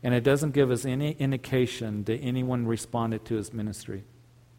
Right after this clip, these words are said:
I really shouldn't say responded to his ministry. They did respond to it by throwing him into a pit and by persecuting him very heavily. But there's no converts that we know of Jeremiah. There could have been, but it's not recorded in God's Word.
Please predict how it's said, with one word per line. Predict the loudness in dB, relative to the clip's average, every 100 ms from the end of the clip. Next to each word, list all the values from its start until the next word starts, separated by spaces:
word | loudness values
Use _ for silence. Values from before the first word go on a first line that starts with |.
| -20 -20 -20 -20 -10
I | -4 2
really | 6 8 8 6
shouldn't | 4 2 2
say | 2 4
responded | 2 -2 0 2 2 -2
to | -2
his | -4
ministry. | -4 -4 -4 -2 2
They | 4
did | 4 4
respond | 2 2 2 2 2
to | 0 -2
it | 2
by | 0
throwing | 2 2 2
him | 2 0
into | -2 -2 -6
a |
pit | -4 -2 0 -2 -6 -18 -20 _ _ _ _ _ _ -8
and | 2
by | 2
persecuting | 4 2 2 0 -2 -2 -2 -4
him | -4 -6 -8
very | -2 0 0
heavily. | -2 -4 -4 -8 -12 -14 _ _ _ _ -20 -20 4
But | 6
there's | 8 4 4
no | 0
converts | 0 0 0 2 0 0 2
that | 2
we | 2
know | 2 2 4 4
of | 2 0 -4
Jeremiah. | 0 2 4 2 2 2 0
There | 2 2
could | 2 2
have | 2 2
been, | 2 2
but | 2 0
it's | 0
not | -2 0
recorded | 0 0 2 2
in | 2 -2
God's | -2 -4 -6
Word. | -8 -8